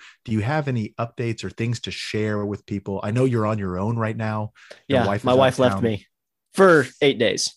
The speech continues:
Speaker 2: That's, that's what hap-, that's what's happened in my life over the last two weeks. Um, no, my,
Speaker 1: But,
Speaker 2: my
Speaker 1: and, and, and, and you got cats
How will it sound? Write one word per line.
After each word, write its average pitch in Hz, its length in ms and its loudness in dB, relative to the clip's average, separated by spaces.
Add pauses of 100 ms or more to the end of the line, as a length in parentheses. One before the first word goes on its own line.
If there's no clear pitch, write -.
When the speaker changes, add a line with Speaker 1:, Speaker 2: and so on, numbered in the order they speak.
Speaker 2:
That's, - 360 2
that's 135 240 2
what 120 100 4
hap-, 113 160 0
that's 143 200 2
what's 143 120 2
happened 117 540 0
in 123 80 2
my 110 120 2
life 101 440 -4
over 113 200 -2
the 104 60 -2
last 101 280 -2
two 110 100 -6
weeks. 101 400 -6 (140)
Um, 120 640 2 (640)
no, 143 320 4
my, 131 260 2
Speaker 1:
But, - 100 -4
Speaker 2:
my 131 300 4
Speaker 1:
and, 127 180 4
and, - 240 0
and, 220 240 2
and 202 180 4
you 214 80 2
got 208 280 -2
cats - 600 -6